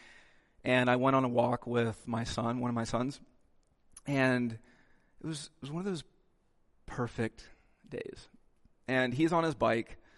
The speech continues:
and I'm walking next to him as, as he's on his bike, and it's, you know, crisp fall air, leaves crunching under tire and foot, and we're talking and laughing about how silly dogs are and how silly geese are and why do people have pumpkins with faces on them,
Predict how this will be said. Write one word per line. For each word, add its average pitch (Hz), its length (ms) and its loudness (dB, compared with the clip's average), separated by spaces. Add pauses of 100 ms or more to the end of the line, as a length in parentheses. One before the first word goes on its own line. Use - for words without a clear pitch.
(500)
and 117 400 0
I'm 127 140 2
walking 127 380 4
next 101 200 -6
to 127 60 -10
him 113 80 -8
as, 110 280 -6
as 113 160 -2
he's 120 120 -2
on 127 140 -2
his 117 100 -4
bike, 95 540 -2
and 113 180 -6
it's, - 220 -8
you 123 80 -6
know, 107 100 -4
crisp - 520 2 (440)
fall 135 320 4
air, 110 340 0
leaves 127 440 -2
crunching 120 440 -2
under 117 220 -2
tire 110 320 -2
and 113 180 -6
foot, 113 300 -8 (640)
and 151 180 0
we're 185 480 4 (600)
talking 127 520 4
and 120 140 0
laughing 117 360 0
about 117 220 2
how 117 140 0
silly 113 420 -4
dogs 107 480 -4
are 90 220 -6
and 117 100 -10
how 117 80 0
silly 117 380 0
geese 110 420 -6
are 117 220 -2
and - 140 -6
why 139 160 0
do 151 100 2
people 139 240 2
have 123 160 2
pumpkins 120 360 -2
with 117 140 -4
faces 113 460 -4
on 113 180 -4
them, 110 300 -4